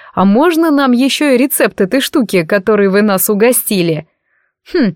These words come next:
не сегодня», хмыкнула я. Забавное слово «маэстрина» звучало мило. Насколько помню, в итальянском языке оно означает «молодая учительница». Тут ребята смысл вложили иной, маэстро женского пола,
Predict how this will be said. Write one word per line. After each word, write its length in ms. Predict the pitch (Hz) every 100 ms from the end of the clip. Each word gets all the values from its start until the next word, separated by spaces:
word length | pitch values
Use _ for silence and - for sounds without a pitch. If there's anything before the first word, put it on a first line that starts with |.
| _
не 260 | 226 233 247
сегодня», 640 | - 427 320 202 220 226 - _
хмыкнула 520 | - 202 185 202 185
я. 320 | 185 180 165 160 _ _ _ _ 180
Забавное 560 | 180 185 196 180 190
слово 300 | - 269 240
«маэстрина» 760 | 233 220 208 - 247 349 339 294
звучало 640 | 220 220 - 208 294 302
мило. 500 | 277 196 170 185 - _ _ - -
Насколько 400 | 190 - 294 -
помню, 460 | - 403 427 220 180
в 100 | 190
итальянском 600 | 208 208 254 226 233 208
языке 360 | 202 220 370
оно 180 | 277 208
означает 600 | 196 196 196 285 269 - - _
«молодая 420 | 185 208 190 269 294
учительница». 800 | 262 185 - 175 180 - - - _ _ _
Тут 200 | 233 202
ребята 340 | 202 202 220
смысл 440 | 190 214 214 208 190
вложили 480 | 202 208 214 208 214
иной, 520 | 226 226 370 247 175 _ _ _
маэстро 640 | 302 381 202 185 - 190
женского 520 | 185 233 214 - 269 294
пола, 420 | 214 175 170